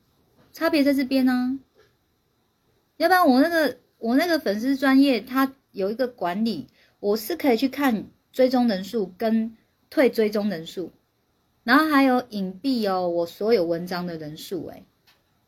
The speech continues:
所以有没有人是退我追踪的？有啊，而且还蛮多的欸。追踪，啊，比如说追踪人数一百七，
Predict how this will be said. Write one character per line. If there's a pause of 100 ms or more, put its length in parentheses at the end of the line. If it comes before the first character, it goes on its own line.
(1300)
所
以
有
没
有
人
是
退
我
追
踪
的？
有
啊，
而
且
还
蛮
多
的
欸。 (960)
追
踪，
啊，
比
如
说
追
踪
人
数
一
百
七，